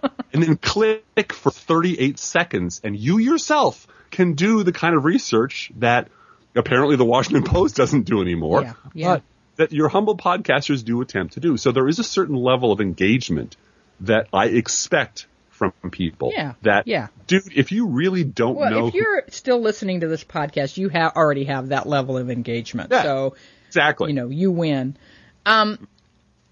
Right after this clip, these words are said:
Speaker 2: I wanna just talk for a minute about, um, the media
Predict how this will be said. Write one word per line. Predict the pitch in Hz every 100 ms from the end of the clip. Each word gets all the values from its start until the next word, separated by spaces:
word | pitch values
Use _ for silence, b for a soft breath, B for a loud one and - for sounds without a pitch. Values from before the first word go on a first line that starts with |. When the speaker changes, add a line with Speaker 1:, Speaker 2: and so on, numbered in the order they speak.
| -
Speaker 2:
I | 294
wanna | 554 453
just | 254 269 -
talk | 233 214
for | - 202
a |
minute | 190 190 190
about, | 160 151 156 151 151 - -
um, | - 139 131 - _ _ _ _ _ _ _ _ -
the | 160
media | 147 165 185 208 185 185 208